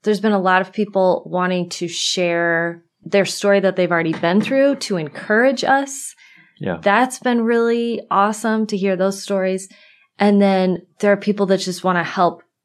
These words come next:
Speaker 1: bear the burden with us, which is that, that's what it says in the Bible. Like, we're supposed
Speaker 2: Yeah.
Speaker 1: to bear one another's burdens.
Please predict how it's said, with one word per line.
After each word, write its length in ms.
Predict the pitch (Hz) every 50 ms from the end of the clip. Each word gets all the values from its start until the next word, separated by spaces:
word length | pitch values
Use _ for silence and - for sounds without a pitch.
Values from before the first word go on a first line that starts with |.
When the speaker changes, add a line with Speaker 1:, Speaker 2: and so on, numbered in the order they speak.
| _ _ _ _ _
Speaker 1:
bear 240 | - 170 170 175 180
the 100 | 175 160
burden 380 | 147 160 151 160 156 156 151
with 220 | 143 156 160 160 -
us, 180 | - - -
which 160 | - 175 170
is 140 | 180 180 175
that, 220 | 202 185 170 - -
that's 220 | 190 190 185 -
what 120 | 196 196
it 120 | 170 170 170
says 200 | - 185 175 165
in 60 | 170
the 60 | 165 151
Bible. 340 | 170 170 175 170 160 156
Like, 220 | 151 151 156 151 -
we're 120 | 151 151
supposed 320 | 147 - - - 175 - -
Speaker 2:
Yeah. 40 |
Speaker 1:
to 60 | - 160
bear 200 | 165 170 160 165
one 120 | 165 165
another's 380 | 165 156 156 151 151 156 156 156
burdens. 580 | - - 156 151 - - 160 160 - - -